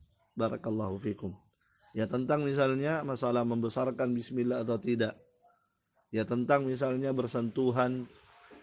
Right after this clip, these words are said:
eh, wanita, menyentuh wanita apakah membatalkan wudhu atau tidak. Ada yang mengatakan batal, ada yang mengatakan tidak. Ini perkara-perkara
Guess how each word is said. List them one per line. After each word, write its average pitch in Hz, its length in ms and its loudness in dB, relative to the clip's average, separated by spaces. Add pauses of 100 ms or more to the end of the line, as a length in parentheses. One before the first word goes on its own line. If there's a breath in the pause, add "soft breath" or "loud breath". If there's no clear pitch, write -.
(140)
eh, 113 720 2
wanita, 123 800 0 (320)
menyentuh 127 480 -2
wanita 123 400 2
apakah 123 240 -4
membatalkan 117 640 0
wudhu 123 320 2
atau 120 160 0
tidak. 123 320 2
Ada 127 160 2
yang 123 80 0
mengatakan 123 400 -2
batal, 120 400 4
ada 131 160 0
yang 123 160 4
mengatakan 123 560 -2
tidak. 135 320 0 (720)
Ini 156 240 -2
perkara-perkara 185 960 0